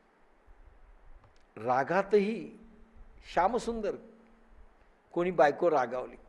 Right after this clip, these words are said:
किती सुंदर दिसते, नवरा रागावला, वा वा, एकदा पुन्हा रागवा, काय, काय आविर्भाव आहे, वा वा वा, असं म्हणू नका, कंसच दिसायलेत. <laughs>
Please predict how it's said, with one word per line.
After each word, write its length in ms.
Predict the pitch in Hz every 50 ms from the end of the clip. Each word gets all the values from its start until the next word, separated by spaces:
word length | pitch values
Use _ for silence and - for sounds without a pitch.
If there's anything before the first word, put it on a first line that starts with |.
| - -
किती 220 | 151 147 - 196
सुंदर 360 | 190 214 196 - 165 180 208
दिसते, 440 | 208 214 170 147 - - - - 123
नवरा 400 | 123 139 156 160 156 165 180 185
रागावला, 420 | 175 147 131 131 127 120 120 120 113
वा 220 | - 156 170 185
वा, 140 | 180 - 131 - - - - -
एकदा 200 | 143 135 131 135
पुन्हा 320 | 123 - - 123 120 135 151
रागवा, 320 | 143 98 104 - - - - - _ _ _ _ - -
काय, 280 | - - 294 415 370 349 - -
काय 180 | - - 269 285
आविर्भाव 640 | 277 - - 156 190 - 359 - - - 165 180 175
आहे, 120 | - 156 -
वा 220 | - 135 135 156
वा 180 | 160 147 - 135
वा, 200 | - - - - - - - - - -
असं 200 | 123 127 - 180
म्हणू 260 | 175 185 190 190 175 165
नका, 160 | 139 - -
कंसच 520 | - - 190 165 165 160 196 202 190 196 190
दिसायलेत. 440 | 175 151 127 151 147 135 131 143 139 - - - - - - - - - - - - - - - - - - - - - - - - - - -
<laughs> 80 | 311